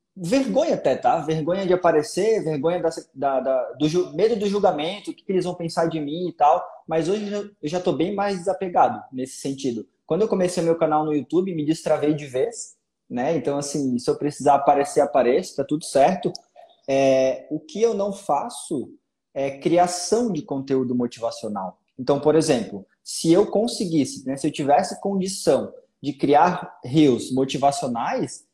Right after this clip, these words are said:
eu legendaria, faria cortes e colocaria ali tranquilamente. Eu seria um novo produtor de conteúdo pro Mood.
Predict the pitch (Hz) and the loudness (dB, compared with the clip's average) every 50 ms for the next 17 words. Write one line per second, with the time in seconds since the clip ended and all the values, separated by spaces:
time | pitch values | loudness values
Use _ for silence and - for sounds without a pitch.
0 | _ - 214 208 208 190 170 180 180 175 180 180 175 185 208 247 262 - - 175 | _ 0 2 4 4 4 4 2 2 2 4 4 2 2 2 0 0 0 0 0
1 | 160 170 - - - - 170 165 185 226 - - 233 208 220 220 - 220 208 214 | 0 0 0 0 2 4 6 6 6 4 0 -6 -10 -10 -12 -10 -6 -6 -4 -4
2 | 208 - 214 208 214 214 214 214 254 254 - - 165 165 165 - 185 190 190 247 | -6 -6 -8 -8 -8 -8 -10 -10 -10 -12 -8 -6 -6 -6 -4 -6 -6 -6 -6 -8
3 | 220 165 - - _ _ _ - 151 151 - 175 170 180 185 180 170 170 170 202 | -10 -12 -14 -18 _ _ _ -8 -8 -4 0 2 4 4 4 2 2 0 0 0
4 | 214 247 240 - 214 208 190 185 - 202 208 190 196 - - 202 196 202 196 190 | 0 -2 -2 -2 -2 -2 -2 -2 -2 -2 -2 -2 -4 -8 -10 -8 -4 -2 -2 -2
5 | 196 196 190 - 202 202 208 247 220 151 120 110 - | -2 -6 -8 -6 -4 -4 -2 0 0 -2 -2 -4 -10